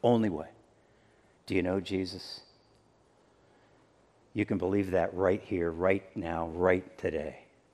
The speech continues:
Secondly, are you building up the church? Serving builds up the church. Are you so engaged and active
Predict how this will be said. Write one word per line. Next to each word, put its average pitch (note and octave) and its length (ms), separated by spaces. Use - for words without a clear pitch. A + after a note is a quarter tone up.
Secondly, F#2+ 580
are G2 100
you F#2 140
building F#2 400
up F2+ 160
the - 80
church? - 300
Serving F#2 640
builds F#2 380
up F#2 200
the - 80
church. - 520
Are F#2+ 100
you G#2 480
so B2 520
engaged G#2 720
and F#2 140
active F#2 440